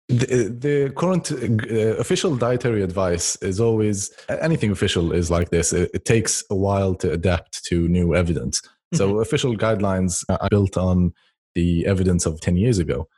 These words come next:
Speaker 1: but these things are changing rapidly, and it takes a, a long time for current guidelines to change. And that's why it's overrated.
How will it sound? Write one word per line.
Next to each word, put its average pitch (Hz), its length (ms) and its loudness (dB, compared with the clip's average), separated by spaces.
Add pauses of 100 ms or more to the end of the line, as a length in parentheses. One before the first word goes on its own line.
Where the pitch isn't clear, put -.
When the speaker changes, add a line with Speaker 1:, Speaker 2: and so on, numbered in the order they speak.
(360)
Speaker 1:
but 95 360 0
these 110 220 0
things 98 180 0
are 92 60 0
changing 92 360 0
rapidly, 82 500 0
and 85 320 2
it - 260 -6
takes 107 320 2
a, 92 120 -4
a 95 80 0
long 101 180 0
time 101 360 0
for 76 480 -2
current 82 300 0
guidelines 78 460 0
to - 60 -4
change. 76 380 0
And 80 180 2
that's 87 220 -2
why 76 240 0 (140)
it's - 300 -2
overrated. 85 640 -2